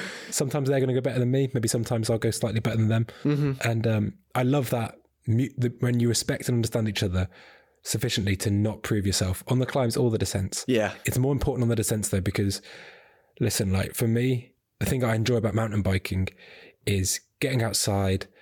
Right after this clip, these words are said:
Speaker 1: understeering through turns,
Speaker 2: Yes.
Speaker 1: and making braking bumps by being, you know, being on the brakes too much. Tho-, the, that's what I do it for.
Speaker 2: Yeah.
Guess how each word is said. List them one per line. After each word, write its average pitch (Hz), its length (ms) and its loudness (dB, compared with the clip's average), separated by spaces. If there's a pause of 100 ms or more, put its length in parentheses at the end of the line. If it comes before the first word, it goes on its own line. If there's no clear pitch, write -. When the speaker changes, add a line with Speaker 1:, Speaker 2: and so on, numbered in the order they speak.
(500)
Speaker 1:
understeering 117 560 0
through 98 140 0
turns, 92 580 0 (180)
Speaker 2:
Yes. 98 200 0
Speaker 1:
and 98 140 0
making 101 180 -2
braking 98 320 0
bumps 90 240 -2
by 98 80 0
being, 90 300 0 (160)
you 95 80 2
know, 87 140 0
being 101 120 2
on 95 80 2
the 90 60 2
brakes 98 260 -2
too - 120 -2
much. - 200 -4
Tho-, 135 140 2
the, 135 160 0
that's 123 220 0
what 117 120 2
I 107 40 4
do 113 140 0
it 117 140 -4
for. 104 220 -4 (200)
Speaker 2:
Yeah. 131 260 2